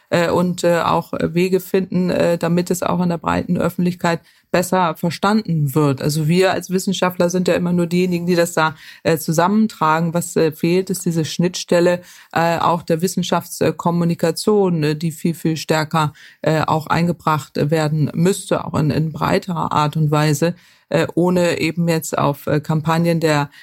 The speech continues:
Gegenseite sich zu konzentrieren, sondern auf die Themen, die wir wirklich adressieren müssen, äh, und wo wir, äh, forschungsseitig Erkenntnisse haben, die auch alle wissen sollten,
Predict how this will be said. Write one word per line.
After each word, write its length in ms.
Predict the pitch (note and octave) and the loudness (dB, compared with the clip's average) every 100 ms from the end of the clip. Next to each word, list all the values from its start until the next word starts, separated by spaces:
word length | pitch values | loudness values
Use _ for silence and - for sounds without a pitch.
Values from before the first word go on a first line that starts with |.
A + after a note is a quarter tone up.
| _ | _
Gegenseite 960 | E3 G3+ G#3+ F#3 E3+ F3 F3 F3 E3 - | 0 2 2 2 2 0 0 2 2 0
sich 180 | F3 F3 | -4 -2
zu 140 | F3 | -4
konzentrieren, 720 | - E3 D#3+ E3 - F3 E3+ | -2 -2 -2 -4 -2 0 2
sondern 380 | E3 D#3+ D#3 D3+ | 2 0 0 0
auf 180 | D3 D3 | 0 0
die 180 | F#3 F3+ | -2 -2
Themen, 340 | - F3+ E3+ | 0 0 0
die 160 | E3 D#3+ | -2 -2
wir 200 | D#3 D#3 | 0 2
wirklich 360 | A3 G#3 - | 0 0 -4
adressieren 560 | F3 - D#3+ - F3+ F3+ | -4 -4 -4 0 0 2
müssen, 360 | E3+ - E3+ - - _ - | 0 -2 -4 -4 -16 _ -2
äh, 200 | E3+ D#3+ | 0 2
und 240 | E3+ D3+ | 0 0
wo 220 | E3 E3 D#3+ | 0 0 2
wir, 420 | E3 D#3+ D3 - | 2 2 2 0
äh, 120 | D3 | -2
forschungsseitig 880 | - E3+ F3 F3+ E3+ E3+ D#3 D#3 - | 0 -2 -2 -2 -2 0 0 -2 -4
Erkenntnisse 680 | E3 - F3 - E3+ - D#3+ | -4 -2 -4 0 -2 0 0
haben, 300 | D#3+ D#3+ E3 | 0 0 0
die 160 | E3+ - | -2 -2
auch 160 | D#3 | -2
alle 400 | - D#3+ F3 E3 | -2 0 2 0
wissen 600 | F3 A3 C4+ C#4 D3+ - - | 0 0 2 0 0 -2 -2
sollten, 540 | D#3 D3+ D#3 E3+ F3+ | 0 2 2 0 -2